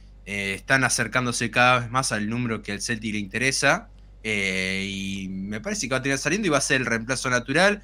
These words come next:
Ya lo vimos la temporada pasada, un juego bastante probado. Em, pero no sé, es que no, no sé, no se me, se me ocurrió mucho, la verdad.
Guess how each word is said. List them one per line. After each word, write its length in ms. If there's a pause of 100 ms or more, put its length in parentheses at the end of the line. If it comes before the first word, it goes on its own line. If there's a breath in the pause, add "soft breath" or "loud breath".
(100)
Ya 280
lo 160
vimos 260
la 80
temporada 380
pasada, 500
un 60
juego 200
bastante 320
probado. 560 (400)
Em, 760 (500)
pero 240
no 100
sé, 300
es 240
que 100
no, 160
no 120
sé, 240
no 100
se 160
me, 280 (200)
se 140
me 80
ocurrió 480
mucho, 240
la 80
verdad. 240